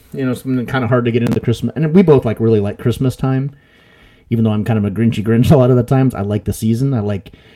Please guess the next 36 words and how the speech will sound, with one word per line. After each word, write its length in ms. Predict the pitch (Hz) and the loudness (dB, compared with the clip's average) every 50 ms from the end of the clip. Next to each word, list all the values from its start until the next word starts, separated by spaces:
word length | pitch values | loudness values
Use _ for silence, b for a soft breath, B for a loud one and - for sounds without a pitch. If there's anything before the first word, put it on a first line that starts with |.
| b b b b | b b b b
the 80 | - 110 | -8 -6
weather, 380 | 98 107 110 113 123 120 120 | -4 -4 -2 -2 -2 -2 -2
I 60 | 113 104 | -2 -4
like 160 | 95 92 - | -4 -6 -8
the 100 | 95 90 | -10 -8
Christmas 400 | - - 131 - 139 127 - - | -6 -6 -4 0 -2 -2 -2 -2
lights, 240 | 117 110 113 - - | -4 -4 -4 -4 -4
all 100 | 165 139 | -6 -6
that 100 | 127 - | -6 -4
kind 160 | - 107 95 | -4 -4 -4
of 60 | 92 - | -2 -4
stuff, 260 | - 98 101 104 - | -2 -4 -4 -4 -4
you 80 | - 101 | -4 -4
know. 180 | 98 95 101 b b b b b b b b - | -4 -6 -6 b b b b b b b b -10
Um, 420 | 101 95 95 95 92 92 95 98 - _ | -8 -8 -6 -6 -6 -8 -10 -10 -12 _
it's 120 | - 175 170 | -10 -8 2
been 200 | 196 196 160 135 | 4 4 4 6
really 220 | 131 131 120 110 98 | 4 2 2 2 0
hard 280 | 110 110 107 101 95 | -2 -2 -2 -2 -4
to 60 | 92 95 | -6 -6
get 100 | 101 101 | -4 -4
into 200 | 101 98 95 101 101 | -4 -4 -4 -6 -6
it 80 | 87 | -6
this 200 | 101 104 - - 104 | -6 -6 -6 -4 -4
year, 180 | 95 95 104 - | -4 -4 -6 -4
understandably. 680 | 110 110 92 87 - - 98 92 92 92 90 98 104 113 104 | -6 -6 -4 -6 -6 -6 -4 -4 -4 -6 -8 -8 -10 -10 -12
So, 400 | - - 110 101 95 92 90 90 _ _ _ _ _ _ _ _ _ _ | -10 -10 -10 -8 -8 -8 -10 -12 _ _ _ _ _ _ _ _ _ _
you 100 | 110 101 | -16 -14
know, 200 | 95 90 92 92 | -14 -12 -14 -14
uh, 260 | 90 90 87 90 90 | -14 -14 -14 -16 -14
but, 280 | 92 - 214 - - - | -8 -6 -6 -6 -4 -6
but 220 | 277 277 - - 262 | -8 -8 -8 -8 -8
I 60 | 214 | -4
think 180 | 180 240 233 - | -4 -4 -2 -2
we've 160 | 202 175 135 | -4 -2 0
done 340 | 147 139 139 139 135 127 | 0 0 0 0 -2 -4